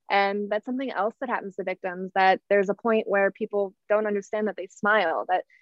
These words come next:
it's wrong to have fun or it's wrong to be happy, and it's not. If you can be happy and laugh the moment after you're rescued,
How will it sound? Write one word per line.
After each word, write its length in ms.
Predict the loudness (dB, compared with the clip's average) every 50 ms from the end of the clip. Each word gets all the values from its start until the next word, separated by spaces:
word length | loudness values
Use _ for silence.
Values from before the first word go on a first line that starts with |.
| _ _ 0
it's 180 | 0 0 0 0
wrong 400 | 0 2 4 6 6 6 6 4
to 60 | 4
have 180 | 2 0 -2 -2 _
fun 260 | 2 2 2 2 0
or 180 | -2 -2 0 0
it's 180 | 0 -2 -4
wrong 260 | -6 -4 -2 -2 -2 -2
to 80 | -2
be 80 | -4 -4
happy, 400 | -2 0 0 0 2 2 0 0
and 100 | 0 -2
it's 200 | -6 -10 _ -6
not. 320 | -2 -2 0 0 -2 -4
If 80 | -6 -4
you 140 | -4 -4 -2
can 160 | 0 0 0
be 100 | 0 0
happy 560 | 0 0 0 0 0 0 0 0 0 0 -2 -6 _ _ _ _ _ -4
and 220 | -4 -2 -2 -2
laugh 360 | -2 0 0 0 0 0 -2 -6 _ -10
the 120 | -8 -8
moment 540 | -8 -8 -8 -4 -2 0 2 2 2 2 0
after 300 | 0 0 0 -2 -2 -2
you're 160 | 0 -2 -2
rescued, 420 | -4 -6 -6 _ -4 -4 -4 -4